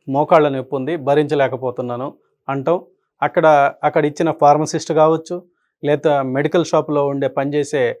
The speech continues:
బాయ్ కావచ్చు, ఏదైనా సరే వాళ్ళ రొటీన్‌గా ఇచ్చే పెయిన్ కిల్లర్స్ మనకు ఇచ్చేయటం వల్ల, ఆ పెయిన్ కిల్లర్స్ మనం వేసుకోవటం వల్ల, ఆ పెయిన్ కిల్లర్స్ రెగ్యులర్‌గా వాడి, వాడి, వాడి, వాడి, ఆ పెయిన్ కిల్లర్స్‌తో లాస్ట్‌కి దుష్ప్రభావం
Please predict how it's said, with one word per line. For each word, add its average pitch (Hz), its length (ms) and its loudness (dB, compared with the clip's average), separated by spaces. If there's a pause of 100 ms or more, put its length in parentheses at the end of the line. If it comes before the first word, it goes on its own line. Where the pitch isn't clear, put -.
(160)
బాయ్ 143 300 4
కావచ్చు, 156 440 4 (360)
ఏదైనా 180 460 2
సరే 180 220 0
వాళ్ళ 160 240 4
రొటీన్‌గా 165 600 2
ఇచ్చే 143 280 -2
పెయిన్ 151 280 -2
కిల్లర్స్ 147 340 -6
మనకు 147 340 -4
ఇచ్చేయటం 135 440 -4
వల్ల, 135 200 -2 (440)
ఆ 156 180 8
పెయిన్ 180 280 0
కిల్లర్స్ 160 320 2
మనం 139 200 -2
వేసుకోవటం 139 580 -4
వల్ల, 147 200 -6 (400)
ఆ 160 140 8
పెయిన్ 180 320 0
కిల్లర్స్ 170 440 0
రెగ్యులర్‌గా 139 560 0
వాడి, 135 380 2
వాడి, 135 360 0
వాడి, 131 340 0
వాడి, 131 360 -2 (420)
ఆ 143 120 4
పెయిన్ 151 300 -2
కిల్లర్స్‌తో 143 520 -4 (460)
లాస్ట్‌కి 156 680 2 (420)
దుష్ప్రభావం 147 760 2